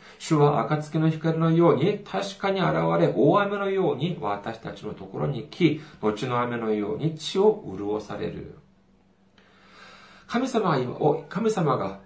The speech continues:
今まで私たちを、を導いてくださりながら、くださったから、私たちは今ここにいることができるんです。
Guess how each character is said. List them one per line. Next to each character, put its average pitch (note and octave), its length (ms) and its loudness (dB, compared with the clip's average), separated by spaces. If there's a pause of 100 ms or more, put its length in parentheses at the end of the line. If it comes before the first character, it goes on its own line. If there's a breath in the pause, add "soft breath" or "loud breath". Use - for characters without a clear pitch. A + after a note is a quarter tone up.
今 A#2 200 -2
ま E3+ 180 2
で - 280 -2
私 A2+ 420 -4
た D3+ 80 -2
ち C#3+ 160 0
を、 B2 120 0 (100)
を B2+ 120 0
導 E3 540 -2
い - 20 -8
て A#2 140 -4
く - 160 -8
だ C#3 100 2
さ C#3+ 140 -4
り C3+ 100 -2
な C#3+ 140 2
が A2+ 120 -6
ら、 - 160 -12 (120)
く - 80 -8
だ D3 80 2
さ E3 60 2
っ D3+ 120 -4
た D3+ 80 -6
か G3+ 140 -2
ら、 F#3 320 0
私 G#2 340 -4
た B2+ 80 -6
ち A#2+ 100 -8
は A#2 120 -2
今 C3+ 440 -4
こ B2 140 -8
こ A2 220 -2
に G3 360 -4
い G#2 120 -6
る G#2+ 180 -4
こ - 200 -12
と D3 260 0
が D#3 240 0
で D3+ 160 -4
き E3+ 120 0
る D#3 140 4
ん - 80 -6
で - 80 -8
す。 - 240 -12